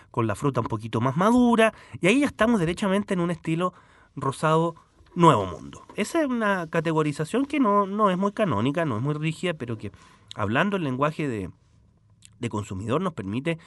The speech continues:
distinguir muy bien qué nos gusta más, el rosado que se acerca más al blanco o el rosado que se acerca más al tinto. Y bueno, la, la otra forma de distinguirlo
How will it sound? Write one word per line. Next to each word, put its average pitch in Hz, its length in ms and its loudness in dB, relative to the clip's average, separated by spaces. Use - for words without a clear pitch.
distinguir 117 640 -6
muy 196 280 0
bien 196 220 -2
qué 226 240 -2
nos 220 140 4
gusta 175 280 -6
más, 104 180 -14
el 120 120 -4
rosado 208 420 2
que 180 80 -2
se 175 80 -2
acerca 175 260 -4
más 165 160 0
al 135 80 0
blanco 120 420 -6
o 202 80 2
el 202 60 4
rosado 180 420 2
que 143 120 -2
se 135 80 -4
acerca 143 460 -2
más 143 200 2
al 104 140 -4
tinto. - 400 -16
Y 285 60 -2
bueno, 330 240 2
la, 151 560 0
la 147 180 0
otra 226 580 0
forma 202 360 0
de 208 120 -2
distinguirlo 165 640 -2